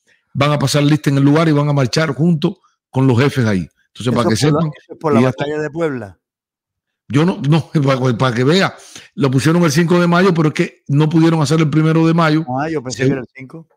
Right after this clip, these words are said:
Speaker 1: Sí, porque el cinco de mayo es la batalla de Puebla,
Speaker 2: Claro.
Speaker 1: que los americanos confunden la batalla de Puebla con el Día de la Independencia
Speaker 2: Para
Speaker 1: de México.
Speaker 2: nada, para nada.
Speaker 1: Para nada tiene que ver. La batalla de Puebla es el Día de los pasteles, la batalla de los pasteles.
Speaker 2: Sí, sí.
Speaker 1: Contra los franceses. Que doctor,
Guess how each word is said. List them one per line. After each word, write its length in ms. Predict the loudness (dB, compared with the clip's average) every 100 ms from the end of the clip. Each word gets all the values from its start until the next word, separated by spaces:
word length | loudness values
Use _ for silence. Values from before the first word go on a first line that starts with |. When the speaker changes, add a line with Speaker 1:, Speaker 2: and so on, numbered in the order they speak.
| _ _ -4
Speaker 1:
Sí, 180 | -2
porque 180 | 0 0
el 60 | 0
cinco 240 | 0 0
de 60 | 0
mayo 160 | 2
es 40 | 2
la 60 |
batalla 320 | 0 0 0 0
de 80 |
Puebla, 400 | 0 0 0 -2 -8 -14
Speaker 2:
Claro. 120 | -4
Speaker 1:
que 80 | 0
los 140 | 0
americanos 480 | 0 0 -2 0 0
confunden 500 | 0 0 2 2 0 -4 _
la 160 | 0 0
batalla 320 | 2 2 2
de 80 | 0
Puebla 260 | 2 2
con 120 | 2 0
el 120 | 2
Día 80 | 2
de 60 |
la 60 | 2
Independencia 580 | 0 0 0 0 0 0
Speaker 2:
Para 100 | 0
Speaker 1:
de 80 |
México. 140 | 0 0
Speaker 2:
nada, 140 | -4 -12
para 200 | -14 -10
nada. 180 | -8 -4
Speaker 1:
Para 200 | -2 -2
nada 220 | 0 -2 -2
tiene 200 | -2 0
que 100 | 0
ver. 180 | 0 -6 -20 _
La 160 | -2 0
batalla 280 | 2 2 2
de 60 |
Puebla 220 | 2 2 2
es 60 |
el 40 | 2
Día 80 | 2
de 40 |
los 100 | 2
pasteles, 440 | 0 -2 0 0 0
la 60 |
batalla 260 | 0 2 2
de 40 |
los 100 | 2
pasteles. 480 | 0 -2 0 -2 -2 -8 _ -12
Speaker 2:
Sí, 300 | -6 -4 -6 -10
sí. 160 | -10 -10 -16 -18 -14 -16 -18 _
Speaker 1:
Contra 260 | 0 2
los 100 | 0
franceses. 600 | 2 0 2 -2 -4 -8 -12 _ -20 -20 _ -20 -20 -8
Que 100 | -2
doctor, 540 | 0 2 2 0 -2